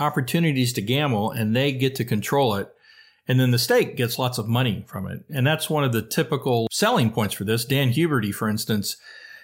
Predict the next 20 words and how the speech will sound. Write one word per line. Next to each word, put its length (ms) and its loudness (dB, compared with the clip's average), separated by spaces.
in, 380 2
uh, 220 0
out 160 -2
of 60 -6
Houston, 640 0
state 320 0
rep 280 -2
here, 280 0
uh, 200 -4
pushed 400 0
up 240 -2
his, 400 2
um, 380 0
pushed 220 2
his 180 4
bill, 280 0
House 260 -2
Bill 240 0
twenty 320 0
seventy. 500 0